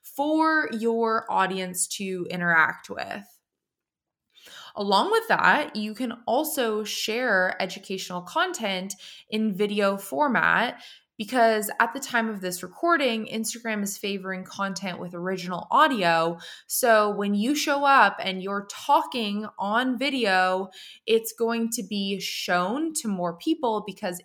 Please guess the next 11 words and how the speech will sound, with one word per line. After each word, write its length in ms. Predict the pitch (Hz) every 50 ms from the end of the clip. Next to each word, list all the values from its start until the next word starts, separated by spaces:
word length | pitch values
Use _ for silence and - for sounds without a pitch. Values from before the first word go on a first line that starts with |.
| _ 196
Instagram 760 | 196 190 - - - 208 190 185 180 175 170 170 165 165 170 - _ _
is 360 | - 180 175 170 165 165 - - _ _ _
pushing 680 | - 233 240 247 - - 202 175 170 170 170 170 175 175 - _
original 680 | 185 185 180 185 175 175 180 - 175 170 170 170 165 - -
audio 540 | 175 170 165 165 160 165 160 160 160 165
type 380 | 170 - - - 175 - - - - _ _ _
content. 720 | - - 330 330 339 294 - 208 - - - - - - _ _ _ _ _ _ _ _ _ _ _ _ _ _ _ _ _ _ _
One 460 | - 208 208 214 220 233 277 349 415 440 466 - - - - -
last 800 | 254 247 254 240 247 247 247 247 254 254 262 262 - - - - - _
little 600 | 208 208 233 220 220 220 214 214 214 214 208 202 208 - - _ _
tip 540 | - - - - - 233 226 247 240 - -